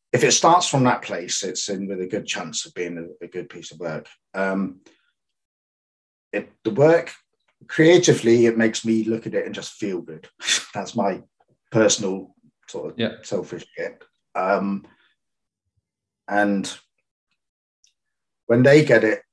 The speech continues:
Speaker 1: they love it, it exceeds their expectations. That's another one. And when they use it, if they post it on YouTube, if it's part of a blog, if it's somewhere online, if it's a presentation,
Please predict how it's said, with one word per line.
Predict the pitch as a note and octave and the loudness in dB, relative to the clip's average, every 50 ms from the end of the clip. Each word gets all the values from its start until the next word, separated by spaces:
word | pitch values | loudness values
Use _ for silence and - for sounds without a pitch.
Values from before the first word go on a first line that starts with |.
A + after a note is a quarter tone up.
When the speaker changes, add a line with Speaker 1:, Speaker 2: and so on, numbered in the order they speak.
| _ - | _ -4
Speaker 1:
they | G2+ G2+ G2+ | -4 -4 -2
love | F#2+ G2 F#2+ F#2+ G2 | -2 -2 -2 -4 -6
it, | F#2 F2+ - | -8 -8 -12
it | F2 F2+ F2+ E2+ | -14 -14 -14 -14
exceeds | F2+ - - - - A2 G2+ F#2 - | -16 -12 -10 -8 -8 -8 -10 -10 -10
their | - F#2+ F2+ | -10 -10 -10
expectations. | E2+ - - G2 E2+ - - F#2 F2 D#2+ - - G2 F#2+ G2+ - | -10 -12 -14 -16 -16 -16 -14 -16 -14 -12 -12 -12 -12 -14 -16 -14
That's | - F#2+ - - G2 | -14 -12 -12 -10 -10
another | F#2+ F#2 F#2 F2+ F2+ | -10 -10 -10 -10 -10
one. | F2 F2 G#2 A2+ A2+ - _ _ _ - - - _ _ _ _ _ _ _ _ _ _ _ _ _ _ _ _ _ - | -10 -10 -10 -12 -14 -14 _ _ _ -20 -20 -20 _ _ _ _ _ _ _ _ _ _ _ _ _ _ _ _ _ -8
And | F#2+ G2+ G#2 | -6 -4 -2
when | A2 A2 A2 | -2 0 0
they | G#2+ G2+ G#2 | 0 0 0
use | A#2 B2+ C#3 C3+ A#2 - G2+ | 2 2 2 2 2 2 2
it, | F#2+ F2 E2+ - _ - - | 2 2 0 -2 _ -12 -12
if | - - | -12 -10
they | G2 F#2 | -12 -14
post | F2+ - G2+ G2 - - - | -10 -10 -10 -8 -8 -8 -10
it | G2 - - - | -10 -12 -10 -10
on | F#2+ F#2+ F#2+ F#2+ | -10 -8 -8 -10
YouTube, | G2+ G#2+ G#2+ G2+ - - A2+ A2+ G#2+ G#2 G#2 G#2+ - _ _ _ _ _ _ _ _ _ _ - | -10 -10 -10 -10 -8 -4 -2 -2 -2 -4 -8 -12 -14 _ _ _ _ _ _ _ _ _ _ -10
if | - - - | -10 -8 -8
it's | F2+ D#2+ | -10 -14
part | - - G2 F#2 F2 | -14 -14 -12 -8 -6
of | E2+ E2+ | -6 -6
a | D#2+ | -8
blog, | - - G2+ G2 G2 G2+ G2 G2 - - _ _ _ _ | -12 -10 -2 2 4 4 4 2 -2 -14 _ _ _ _
if | D#2+ E2 - - | -14 -14 -12 -12
it's | - - - - - - - - _ _ _ _ _ _ _ _ _ _ _ _ | -14 -12 -10 -12 -12 -12 -14 -18 _ _ _ _ _ _ _ _ _ _ _ _
somewhere | - - G#2+ G#2 G2+ G2 | -6 -6 -2 0 0 0
online, | G2 G2+ G2 G2 G2 G2 G2 G2+ | 0 0 0 0 0 0 0 -2
if | G2 - A2 | -2 -2 -4
it's | - - - | -6 -8 -8
a | - | -10
presentation, | - - G#2 G2 - G2+ E2 - G#2+ G2+ G2+ F#2+ - - G2+ G2 G2+ F#2 - | -8 -6 -4 -4 -2 -4 -6 -4 -4 -4 -2 -2 -4 -6 -6 -6 -8 -8 -10